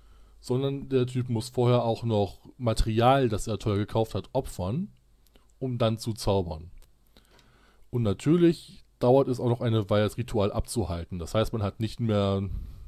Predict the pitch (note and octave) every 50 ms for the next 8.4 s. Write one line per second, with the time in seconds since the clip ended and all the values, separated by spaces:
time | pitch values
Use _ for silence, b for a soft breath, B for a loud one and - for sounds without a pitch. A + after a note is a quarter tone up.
0 | B B - G#2 G2+ G2 F#2+ F2+ F2 F#2 F#2 F2+ G2+ B2 C3+ C#3 C3+ - - C3
1 | B2+ B2+ - C3 B2+ A#2+ A#2 A2+ A2+ A#2 A2 - - A#2+ A2+ A2+ A2 - - A2+
2 | G2+ G2+ A2+ G#2+ G#2+ G#2 G#2+ G#2+ G#2 G#2 G2 A2 G#2 G#2+ G#2 F#2+ - A2 G#2 G2
3 | G2+ G2 G#2 G#2 F#2+ - - G#2 G2 F#2 F2 F2 F2 - - G#2 B2 C3 D3 C#3
4 | B2 C#3+ C3+ C3+ C#3 B2+ C3 C3+ C3 - b b b b b b b b b b
5 | b b b b b b b b - - G#2+ A2+ B2 A#2 - A#2+ A2+ A#2 A#2 A2+
6 | A2+ G#2+ F#2 - G#2 G2+ - A2+ G#2 G#2+ G#2+ A2+ A#2 - - A#2+ A2+ - - B2
7 | A#2 A2 A2 A2 G#2 - - - A#2 A2+ A2 G#2 - - - - G#2+ G#2+ G#2+ -
8 | - - G2 - - E2+ E2+ G2+